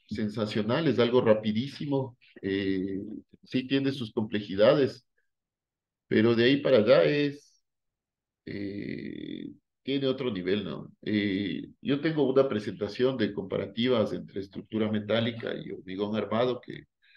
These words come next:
que les podría mostrar. Eh, si es que nos queda tiempo, yo les, yo les muestro.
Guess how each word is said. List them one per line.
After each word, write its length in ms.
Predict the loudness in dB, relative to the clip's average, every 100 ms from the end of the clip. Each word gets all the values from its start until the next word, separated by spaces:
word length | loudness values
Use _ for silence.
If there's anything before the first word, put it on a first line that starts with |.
| _ _ _ _ _
que 120 | -4
les 140 | -4 -4
podría 360 | -2 0 2
mostrar. 540 | 0 -4 0 0 0 -12 _ _ -20
Eh, 360 | -14 -12 -12 -12
si 140 | -6
es 80 | -6
que 100 | -4
nos 160 | -4 0
queda 260 | 2 2
tiempo, 360 | 0 -6 -4 -2
yo 140 | 0
les, 380 | -2 -4 -8 _ _ -10
yo 120 | -8
les 160 | -6 -4
muestro. 400 | -4 -4 -10